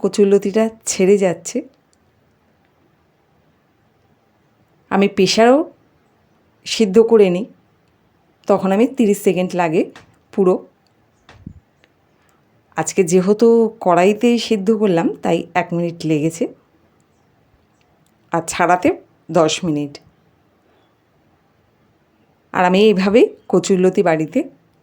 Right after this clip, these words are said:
ছাড়িয়ে নিই। এই মাথাগুলোকে শুধু কেটে নেব।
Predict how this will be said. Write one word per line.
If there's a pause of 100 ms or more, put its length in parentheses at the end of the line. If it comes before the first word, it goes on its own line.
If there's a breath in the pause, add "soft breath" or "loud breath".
(160)
ছাড়িয়ে
নিই। (4000)
এই
মাথাগুলোকে
শুধু (340)
কেটে
নেব।